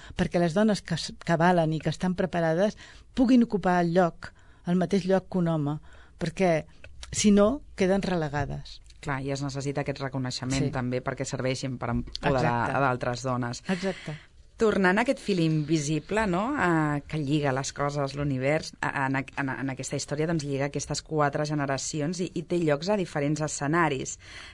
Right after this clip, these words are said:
Speaker 2: Explica'ns una mica quins escenaris i, i, i per què tenen aquesta rellevància a la història.
Speaker 1: Eh, hi ha tres escenaris. Un escenari és Barcelona, perquè la, la història,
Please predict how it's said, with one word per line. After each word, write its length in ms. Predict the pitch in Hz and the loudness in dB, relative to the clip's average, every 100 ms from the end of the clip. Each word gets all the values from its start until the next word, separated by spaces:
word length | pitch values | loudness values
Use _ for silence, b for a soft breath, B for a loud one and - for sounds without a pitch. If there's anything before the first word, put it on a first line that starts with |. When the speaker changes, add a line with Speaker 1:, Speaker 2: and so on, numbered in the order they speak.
| B | B
Speaker 2:
Explica'ns 880 | - - - 165 156 196 190 190 160 | -16 -14 -8 -6 0 0 2 0 0
una 140 | 170 160 | -2 0
mica 300 | 160 160 175 | -2 -2 -2
quins 240 | 165 165 156 | 0 0 0
escenaris 720 | - 156 151 156 156 185 170 | -2 0 2 4 4 0 -2
i, 120 | 160 147 - | -2 -2 -4
i, 160 | - 135 131 156 | -6 -6 -2 -2
i 20 | |
per 160 | 147 127 | 0 0
què 100 | - | 0
tenen 300 | 180 143 135 | 2 2 2
aquesta 320 | 139 - 135 | 0 -4 -2
rellevància 640 | 127 120 151 190 - 135 | 0 2 0 0 -4 -4
a 60 | 131 | -4
la 20 | |
història. 460 | 127 - 185 156 147 - - - | -6 -4 -4 -4 -8 -14 -10 -2
Speaker 1:
Eh, 320 | 202 175 170 - | 2 2 0 -4
hi 180 | 202 185 | 2 6
ha 60 | 226 | 6
tres 220 | 240 233 | 6 4
escenaris. 580 | 214 - 185 175 160 156 - | 2 0 0 0 0 -4 2
Un 160 | 208 | 4
escenari 460 | 226 220 208 208 220 | 4 2 0 2 0
és 60 | 196 | 0
Barcelona, 600 | 185 - 185 190 202 190 233 | -2 -2 0 2 2 0 -2
perquè 380 | - 175 170 165 | -4 -4 -2 0
la, 260 | 165 165 - | 2 0 2
la 120 | 175 180 | 2 2
història, 580 | - 196 185 185 190 | 2 0 2 2 0